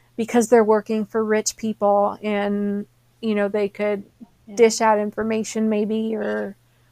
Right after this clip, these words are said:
Speaker 1: or something along
Speaker 2: He
Speaker 1: those
Speaker 2: has
Speaker 1: lines.
Speaker 2: quite a few partners, too.
Speaker 1: Right.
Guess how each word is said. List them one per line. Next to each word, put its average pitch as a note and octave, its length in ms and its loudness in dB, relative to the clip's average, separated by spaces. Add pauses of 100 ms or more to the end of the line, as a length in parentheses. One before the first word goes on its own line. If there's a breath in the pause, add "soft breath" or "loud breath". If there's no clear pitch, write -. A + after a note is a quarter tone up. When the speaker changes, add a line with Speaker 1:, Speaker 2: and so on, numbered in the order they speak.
(140)
Speaker 1:
or G#3+ 120 -6
something G#3 460 -8
along G3+ 240 -6
Speaker 2:
He A#3+ 80 -4
Speaker 1:
those B3+ 100 -8
Speaker 2:
has F#4+ 220 -4
Speaker 1:
lines. - 140 -16
Speaker 2:
quite A3+ 180 -6
a G#3+ 80 -8
few G#3+ 200 -14
partners, F3+ 720 -10
too. E3+ 480 -8
Speaker 1:
Right. B3+ 280 -2